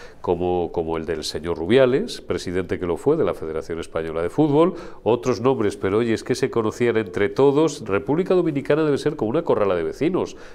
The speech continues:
ahí deben de estar todos juntos todo el día en dos o, todo el día en dos o tres locales tomando copas entre ellos y haciendo negocios entre ellos, y, y el círculo, todos los círculos se van, se van cerrando.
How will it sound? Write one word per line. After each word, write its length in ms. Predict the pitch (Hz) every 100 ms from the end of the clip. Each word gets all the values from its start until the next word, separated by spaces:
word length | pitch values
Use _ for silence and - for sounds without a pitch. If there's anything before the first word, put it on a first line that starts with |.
| -
ahí 160 | - 101
deben 180 | 143 165
de 80 | 143
estar 300 | - 123 104
todos 240 | 120 107
juntos 340 | 117 104 101
todo 140 | - 107
el 60 |
día 140 | 104 107 104
en 140 | 90
dos 220 | 101 101
o, 160 | 104 101 - - -
todo 180 | 117 113
el 60 |
día 160 | 107 117
en 80 | 107
dos 160 | 110
o 80 | 113
tres 180 | 101 98
locales 380 | 104 98 127 165
tomando 360 | 117 104 95
copas 380 | - 147 104 -
entre 220 | 90 -
ellos 300 | 143 143 95
y 40 | 98
haciendo 300 | 90 110 113
negocios 380 | 110 107 107 98
entre 240 | 85 135
ellos, 280 | 160 101 - - - -
y, 420 | - 104 104 101 104
y 140 | 101
el 140 | 101 90
círculo, 540 | 123 127 - 139 156
todos 200 | 147 123
los 120 | 120
círculos 580 | - 131 127 143 156 -
se 160 | - 107
van, 300 | 107 110 104
se 140 | - 101
van 160 | 104
cerrando. 420 | - 101 139 117